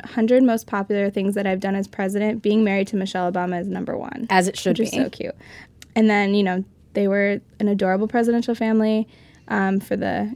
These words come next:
Speaker 1: eight years they were in office. And then in twenty seventeen, they celebrated twenty-five years of marriage. And they still have date night, just like you and Ron. <laughs>
Speaker 2: One day, Ron and I could be, like, no, we could never
Speaker 1: You
Speaker 2: be
Speaker 1: could be
Speaker 2: Michelle and,
Speaker 1: presidents.
Speaker 2: no, we could never be Barack
Speaker 1: <laughs>
Speaker 2: and Michelle. Okay, number one, I could never run for president.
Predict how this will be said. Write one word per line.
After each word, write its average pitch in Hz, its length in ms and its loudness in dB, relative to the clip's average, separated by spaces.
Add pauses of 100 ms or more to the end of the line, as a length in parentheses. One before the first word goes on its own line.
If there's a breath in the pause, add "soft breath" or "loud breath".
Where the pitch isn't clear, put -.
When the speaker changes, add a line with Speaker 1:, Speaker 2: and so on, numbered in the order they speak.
(120)
Speaker 1:
eight 214 180 0
years 214 180 2
they 214 140 0
were 208 80 2
in 202 60 0
office. 202 400 -2
And 208 180 0
then 202 180 2
in 196 80 -2
twenty 247 220 0
seventeen, 269 320 0
they 262 120 2
celebrated 254 520 0
twenty-five 220 400 0
years 202 180 2
of 190 60 -2
marriage. - 540 -6 (840)
And 254 100 4
they 254 80 4
still 254 200 -2
have 233 120 2
date 254 200 0
night, - 260 -6 (440)
just 302 160 -4
like 320 200 -4
you 330 80 -6
and 320 100 -6
Ron. - 220 -8 (180)
<laughs> - 1120 -6
Speaker 2:
One 285 180 2
day, 330 140 4
Ron 294 180 2
and 285 100 0
I 277 60 2
could 269 240 -2
be, 311 140 4
like, 220 200 0 (320)
no, 190 260 4
we 180 120 4
could 175 160 0
never 170 180 2
Speaker 1:
You 262 60 6
Speaker 2:
be - 40 -6
Speaker 1:
could 170 60 4
be 180 40 6
Speaker 2:
Michelle 185 320 6
and, - 80 2
Speaker 1:
presidents. 190 140 4
Speaker 2:
no, 180 120 6
we 185 80 6
could 190 140 4
never 185 160 4
be 180 100 4
Barack 165 280 4
Speaker 1:
<laughs> 190 40 4
Speaker 2:
and 156 80 0
Michelle. 165 320 0 (120)
Okay, 226 200 6
number 185 220 2
one, 196 280 4
I 185 60 2
could 180 160 4
never 185 560 6
run 151 220 -4
for - 100 -6
president. - 520 -8